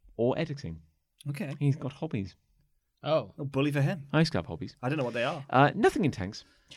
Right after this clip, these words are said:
Speaker 1: Most of the time, a bit of classical piano or broody horror music.
Speaker 2: Oh,
Speaker 1: Nothing.
Speaker 2: those,
Speaker 3: Plays
Speaker 2: those two
Speaker 3: classical
Speaker 2: are,
Speaker 3: piano.
Speaker 2: those two are quite
Speaker 1: No, he
Speaker 2: different.
Speaker 1: listens to it in the background.
Speaker 3: Oh.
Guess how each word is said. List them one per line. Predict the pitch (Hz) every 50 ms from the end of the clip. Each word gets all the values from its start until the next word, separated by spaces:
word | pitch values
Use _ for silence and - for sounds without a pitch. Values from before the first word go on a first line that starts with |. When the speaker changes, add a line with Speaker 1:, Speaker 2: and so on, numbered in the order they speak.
| - -
Speaker 1:
Most | - 233 233 - -
of | 165
the | -
time, | - 107 104 104
a | 104
bit | 101 107 104
of | - -
classical | - - 135 - - - 117 92
piano | - - 120 107 98 104 113 139 165 -
or | - 113 113 110
broody | 98 104 117 113 120 120 120 117 120 117
horror | 113 120 143 156 156 143
music. | 113 90 85 85 80 - - - _ _ _ - - - _ _ -
Speaker 2:
Oh, | 113 110 135 208 294 - -
Speaker 1:
Nothing. |
Speaker 2:
those, | 135 147 135
Speaker 3:
Plays | 160 185 196 - 233 190
Speaker 2:
those | 175 208 254
two | - - 220
Speaker 3:
classical | 180 131 -
Speaker 2:
are, | -
Speaker 3:
piano. | - 120 113 95 -
Speaker 2:
those | 180 208 -
two | - 285
are | 220
quite | - - 175 160
Speaker 1:
No, | 170 165
he | 160 151
Speaker 2:
different. | 160
Speaker 1:
listens | 185 170 - 175 135
to | - 135
it |
in | 120
the | 117
background. | 113 139 135 120 - 80 57 -
Speaker 3:
Oh. | 131 120 107 98 92